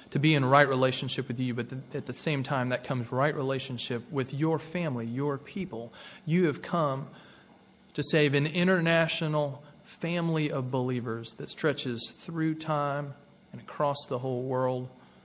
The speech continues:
People from every tongue and tribe and nation now brought into one family, the church. And here,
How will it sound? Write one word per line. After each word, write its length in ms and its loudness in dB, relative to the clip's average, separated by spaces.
People 200 4
from 140 2
every 220 6
tongue 460 4
and 180 -4
tribe 480 4
and 240 -2
nation 460 -2
now 180 2
brought 400 4
into 400 -2
one 480 2
family, 540 -4
the 220 -4
church. 680 -8
And 160 -4
here, 480 -2